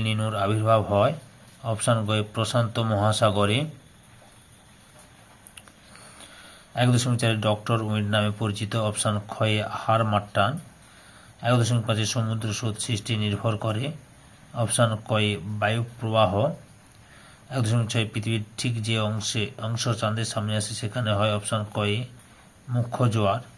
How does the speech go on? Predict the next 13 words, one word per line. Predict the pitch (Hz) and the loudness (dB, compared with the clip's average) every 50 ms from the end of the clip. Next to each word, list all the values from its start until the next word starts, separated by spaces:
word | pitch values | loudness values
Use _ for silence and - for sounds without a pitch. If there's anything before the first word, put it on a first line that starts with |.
| - - - - - - - - - - - - - - - - - - - - - - 117 | -20 -20 -20 -20 -20 -20 -20 -20 -20 -20 -20 -20 -20 -20 -20 -20 -20 -20 -20 -20 -6 0 2
এক | 117 113 | 2 2
দশমিক | 110 110 107 101 | 2 0 0 -2
সাতে | 107 101 120 113 101 104 | 0 0 0 0 4 4
বাতিল | 107 107 - 127 120 117 120 | 2 2 2 0 -2 0 0
কম্পিউটার | 117 107 98 101 - 101 117 113 110 95 | 0 0 0 -4 -6 -2 0 0 0 0
হলো | 98 104 110 110 104 104 | 0 0 0 2 2 0
এক | 104 - - | 0 0 -6
প্রকার। | 107 101 - 117 110 110 104 | -6 0 2 2 2 2 -2
অপশান | - - 117 107 98 98 - | -2 -2 -2 -4 -4 -4 -2
ক | 110 104 104 | 0 2 2
এ | 104 104 - - 110 | 0 -2 -6 -8 -6
ইলেকট্রনিক্স | 110 113 113 117 117 - - 113 104 104 110 104 - - 110 104 101 | -2 0 0 -2 -2 -2 -4 -4 -2 -2 -4 -4 -4 -6 -6 -6 -2
বর্জ্য। | 107 107 104 101 101 - | 0 0 0 0 -2 -2